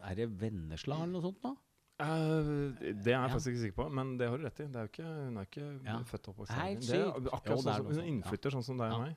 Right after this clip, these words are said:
Speaker 2: Og Rune også.
Speaker 1: Jeg tror til og med hun er født et helt annet sted, men hun er på en måte fra Vennesla.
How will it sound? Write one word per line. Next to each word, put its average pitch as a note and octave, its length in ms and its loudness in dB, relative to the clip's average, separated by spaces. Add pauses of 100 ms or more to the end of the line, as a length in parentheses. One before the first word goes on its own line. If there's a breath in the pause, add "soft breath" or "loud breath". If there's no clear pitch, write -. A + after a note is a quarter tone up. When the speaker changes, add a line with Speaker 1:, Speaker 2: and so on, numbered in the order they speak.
Speaker 2:
Og C3 200 8
Rune A2+ 220 10
også. A2 120 2
Speaker 1:
Jeg D#3+ 180 2
tror E3 140 4
til C3 120 2
og A#2 40 2
med B2 60 2
hun C3 60 2
er A#2 180 -2
født - 100 -6
et - 100 -4
helt F#2 400 -4
annet F#2 160 -2
sted, G#2 280 0
men A2+ 140 2
hun G#2+ 220 0
er D#2 140 -4
på A#2 80 -6
en A2+ 80 -2
måte F2+ 380 0
fra D#2+ 240 -4
Vennesla. E2 440 -2